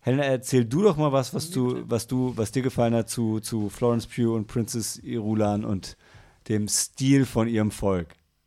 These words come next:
Speaker 1: Da hattest du dich vielleicht noch hinterher
Speaker 2: Ach so,
Speaker 1: sehr
Speaker 2: ja,
Speaker 1: drüber
Speaker 2: aber das
Speaker 1: gefreut.
Speaker 2: war ja auch generell der Stil jedes Volkes. Das erinnert, hat mich so ein bisschen, ich glaub, das hat wahrscheinlich damals Star Trek eingeführt, dass wenn du, <laughs> ähm, das, naja, Star Trek, die entdecken ja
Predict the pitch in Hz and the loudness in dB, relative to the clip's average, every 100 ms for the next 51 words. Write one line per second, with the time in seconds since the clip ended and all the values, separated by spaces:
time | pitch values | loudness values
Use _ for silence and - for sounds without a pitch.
0 | _ 101 95 101 - 113 107 - 95 - | _ -12 -10 -10 -10 -8 -8 -6 -8 -8
1 | 98 107 90 90 90 87 - 151 - - | -10 -10 -8 -10 -10 -12 -14 -12 -12 -8
2 | 180 156 160 165 170 170 180 - 165 165 | -8 -6 -4 -2 -4 -6 -8 -8 -8 -6
3 | 165 175 170 170 160 160 160 156 151 _ | -8 -8 -10 -10 -8 -4 -2 -2 -6 _
4 | - - 151 - - 165 151 151 - - | -18 -14 -14 -14 -12 -10 -10 -12 -16 -16
5 | 160 180 175 151 - - 151 143 151 139 | -10 -8 -8 -10 -14 -12 -8 -8 -10 -12
6 | 151 - 185 175 202 247 240 285 349 277 | -10 -6 -4 -2 -2 -2 -4 -4 -2 0
7 | 214 185 269 - 240 220 202 190 - - | 0 0 -4 -2 -4 -2 -2 -2 -4 -10
8 | 190 175 180 180 175 170 175 175 170 - | -10 -12 -16 -16 -18 -18 -14 -12 -12 -8
9 | 156 165 - 233 - 196 208 - 214 247 | -6 -6 -8 -10 -6 -4 -4 -4 -4 -4
10 | - - - - 226 185 214 220 262 254 | -8 -20 -10 -4 -2 0 0 2 2 2
11 | 233 196 _ - - - - - _ - | -2 -6 _ -20 -20 -20 -20 -20 _ -2
12 | 196 190 185 190 - 185 - - 190 226 | 0 0 -4 -8 -12 -18 -16 -10 -6 -4
13 | 208 - - - 190 185 254 247 240 202 | -4 -6 -10 -10 -10 -8 -10 -12 -12 -14
14 | 180 185 175 190 190 - 190 170 165 | -12 -14 -14 -14 -14 -14 -14 -12 -14